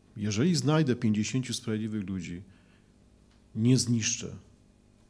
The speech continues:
To jest bardzo krótko napisane, ale pytanie, kto miał znaleźć tych sprawiedliwych ludzi?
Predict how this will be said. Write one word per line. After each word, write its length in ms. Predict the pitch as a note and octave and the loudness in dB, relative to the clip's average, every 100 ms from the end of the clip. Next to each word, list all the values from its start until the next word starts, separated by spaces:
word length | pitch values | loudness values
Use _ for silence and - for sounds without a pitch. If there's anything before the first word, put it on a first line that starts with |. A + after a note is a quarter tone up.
| _ _ _ | _ _ _
To 80 | C#3+ | 0
jest 360 | D3 - - A#2+ | 0 -2 -6 0
bardzo 260 | C#3+ D3 | 2 2
krótko 360 | D#3+ F#3 - D#3 | 4 2 4 2
napisane, 640 | C#3+ C3+ - D#3 B2 F2+ | 2 4 4 4 2 0
ale 180 | F#2+ G2 | -2 -2
pytanie, 380 | G#2+ A2 B2+ C3 | -2 0 0 0
kto 180 | - F#3 | 4 6
miał 180 | B2+ | 6
znaleźć 380 | F#2 G2 F2+ F#2 | 6 4 4 0
tych 140 | - - | -4 -6
sprawiedliwych 520 | G#2 F#2 F2+ F2+ E2 | -4 -4 -4 -6 -4
ludzi? 300 | E2 - | -8 -10